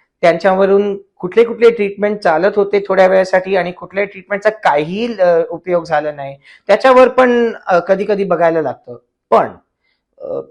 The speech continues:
विदेशात सुद्धा आणि इकडे सुद्धा पन्नास किंवा सत्तर किंवा ऐंशी, ऐंशी टक्के पर्यंत सुद्धा असं चान्सेस आहेत की त्यांचा उपयोग होऊ शकतं आणि जर क्युअर नाही झालं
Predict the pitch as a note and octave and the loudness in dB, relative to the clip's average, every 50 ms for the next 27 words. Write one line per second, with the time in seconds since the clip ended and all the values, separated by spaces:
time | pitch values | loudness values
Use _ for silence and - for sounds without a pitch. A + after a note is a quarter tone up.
0 | _ _ _ - - - - - _ - D3+ C3 D3+ D#3+ F3 A3 A#3 A#3 B3+ B3 | _ _ _ -20 -20 -20 -20 -20 _ -20 -10 -8 -4 2 4 4 4 4 2 0
1 | B3 - A#3 G#3+ G3 B3 A#3 A3+ A3+ G#3+ F#3 - - G3+ A3 G#3+ G#3 G3+ F#3+ E3 | 0 -2 -6 -4 -2 0 0 2 0 0 -2 -2 0 0 0 0 0 -4 -2 0
2 | G#3+ A3 B3 C#4 E4 - - _ _ _ _ _ _ _ _ _ _ _ _ - | 2 2 2 0 -2 -6 -12 _ _ _ _ _ _ _ _ _ _ _ _ 0
3 | F3 F#3 G3+ A3 A#3+ C4+ C#4 C#4 - - B3 B3 B3 B3+ A#3+ A#3+ - - G#3 - | 0 0 0 0 0 0 0 0 -2 -4 -4 0 0 0 0 2 0 -2 -2 -2
4 | - - A#3+ B3 A#3 A#3+ - A3+ G#3+ G#3+ A3 G#3+ G#3+ G#3+ G#3 G3+ G3+ G3 - F3 | 0 2 2 2 2 2 -2 -4 -2 0 2 2 4 4 4 2 2 0 0 -2
5 | F3 F3 F3+ F3+ - B3 B3+ B3+ - _ _ G#3 G#3+ G#3+ F3+ F#3 F#3+ - - C4+ | -2 -2 -4 -4 -4 -6 -6 -6 -10 _ _ -4 -2 -2 -2 -4 -4 -4 -8 -4
6 | - B3 A#3 - A#3 A#3 A#3 A3 G#3+ G#3+ G#3 G3+ A3 G#3+ G#3 G#3 G3 F3+ E3+ G#3 | -2 -2 0 0 -2 -2 0 0 -2 -2 -2 -4 -6 -6 -6 -8 -8 -2 0 0
7 | F#3 D#3+ - - - - _ _ _ D#3 D#3+ - G#3+ G#3+ G#3+ - F#3+ F3 E3+ F3 | 0 0 -2 -8 -16 -20 _ _ _ -6 -2 0 0 0 0 0 0 -2 -2 -2
8 | - A#3 A3 G3 F#3+ E3 D3+ D#3+ F#3+ D#3 - - - _ _ _ _ _ _ - | -2 -2 0 2 2 0 0 0 -2 -4 -6 -8 -14 _ _ _ _ _ _ -6
9 | G3+ G#3 G#3+ G#3+ G#3+ A3 G#3+ G#3+ G#3+ G#3 G#3+ - F#3+ F#3 F#3 F#3 - F#3+ - E3 | -4 -2 0 0 0 0 0 0 -2 -2 -2 0 0 0 0 0 -2 -4 -4 -4
10 | E3 - G3 G#3+ G#3 D#3 A#2+ D3 E3+ G3 - - G#3+ - - - A#3+ C4+ A#4+ B4 | -2 2 2 2 2 2 0 -2 -2 -2 -2 -4 -6 -6 -2 -2 -2 -2 -2 -4
11 | - - _ _ _ F#3 F#3+ G#3+ A#3+ B3 A#3 - A#3+ A#3 B3 A#3 G3+ - - _ | -12 -20 _ _ _ -2 -2 0 0 -2 -2 2 4 4 4 4 2 -4 -12 _
12 | _ - C#3+ D#3+ G3 C4+ D4 D4+ C#4 C4 B3 A3+ G#3 G#3+ G3 G3 G3 G3 | _ 0 2 4 6 6 4 4 2 0 0 0 0 0 0 2 2 0